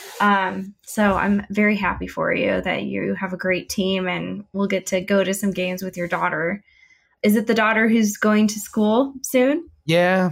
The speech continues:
Speaker 2: yeah, it's the one who will be at the University of Minnesota. So she, um, she will be just a light rail ride away from Target Field.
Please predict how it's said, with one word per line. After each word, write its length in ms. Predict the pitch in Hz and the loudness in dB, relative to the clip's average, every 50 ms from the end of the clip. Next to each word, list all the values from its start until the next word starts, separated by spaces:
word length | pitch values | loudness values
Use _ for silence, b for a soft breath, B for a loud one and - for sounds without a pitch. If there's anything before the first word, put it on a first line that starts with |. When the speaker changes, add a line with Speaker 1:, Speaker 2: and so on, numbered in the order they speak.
| - - | -2 0
Speaker 2:
yeah, 200 | 156 156 156 151 | 2 2 2 2
it's 140 | 156 - - | 0 0 0
the 80 | 151 | 0
one 200 | 147 147 151 151 | 2 2 2 2
who 300 | 147 156 156 147 143 143 | 2 2 4 4 2 2
will 220 | 147 147 143 139 123 | 0 -2 -4 -2 0
be 140 | 147 151 | 2 0
at 80 | 147 143 | 0 2
the 80 | 139 143 | 0 2
University 320 | 143 147 147 139 - 135 | 2 2 0 0 -2 -2
of 20 | |
Minnesota. 480 | 139 139 135 131 - 147 139 123 110 104 | -2 -2 -2 -2 -2 -2 -2 -2 -2 -4
So 160 | - - 117 | -4 -6 -4
she, 380 | 113 - - 143 139 139 139 135 | -4 -2 0 0 2 4 4 4
um, 260 | 123 120 117 104 - B B B B B B B B B B B | 2 2 0 -4 -6 B B B B B B B B B B B
she 200 | - - - 180 | -4 0 2 4
will 120 | 190 196 165 | 4 4 4
be 160 | 143 165 151 | 4 4 4
just 280 | 135 165 160 - - | 4 2 0 0 0
a 100 | 165 147 | 0 2
light 280 | 135 131 135 147 156 - | 4 4 4 4 2 2
rail 260 | 151 147 143 139 139 | 2 4 4 4 4
ride 320 | 135 135 131 131 131 131 123 | 4 2 2 2 2 2 0
away 400 | 123 123 123 120 113 110 110 104 | 0 0 2 0 0 0 -2 -4
from 220 | - - 120 113 | -6 -6 -6 -6
Target 400 | - - 123 120 113 113 104 - | -4 -2 -2 -2 -2 -4 -8 -8
Field. 440 | - - 120 110 98 87 101 - | -8 -6 -6 -6 -6 -8 -10 -14